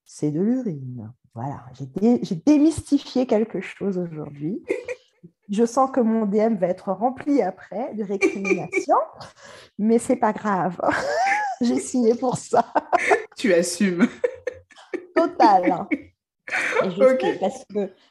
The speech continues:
Speaker 1: je suis tombée, moi, personnellement, une fois sur un monsieur qui se disait sourcier. Donc, se disent sourciers les hommes. Ah ben oui, se disent sourciers les hommes qui cherchent la source.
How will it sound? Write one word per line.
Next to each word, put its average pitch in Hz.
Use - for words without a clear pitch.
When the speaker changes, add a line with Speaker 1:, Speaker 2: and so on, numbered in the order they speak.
Speaker 1:
je 202
suis 240
tombée, 247
moi, 208
personnellement, 185
une 180
fois 180
sur 190
un 165
monsieur 185
qui 180
se -
disait 180
sourcier. -
Donc, 185
se -
disent 214
sourciers 226
les 180
hommes. 208
Ah 233
ben 196
oui, 302
se -
disent 254
sourciers 254
les 202
hommes 240
qui 202
cherchent 196
la 156
source. -